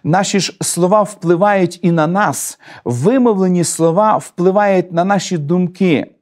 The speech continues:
Більше того, вони сильно діють на характер інших людей. Наше мислення значним чином визначає, ким ми є.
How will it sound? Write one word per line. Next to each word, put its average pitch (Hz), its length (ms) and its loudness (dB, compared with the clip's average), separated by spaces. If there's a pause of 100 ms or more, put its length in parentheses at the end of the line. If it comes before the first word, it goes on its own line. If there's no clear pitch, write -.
(500)
Більше 220 460 0
того, 123 420 2 (220)
вони 190 380 2
сильно 247 640 0
діють 202 520 0
на 175 120 0
характер 190 640 0
інших 185 500 -2
людей. 147 540 0 (720)
Наше 175 400 2
мислення 156 720 0
значним 156 600 0
чином 156 560 0
визначає, 175 720 2
ким 226 340 -2
ми 190 240 2
є. 135 380 0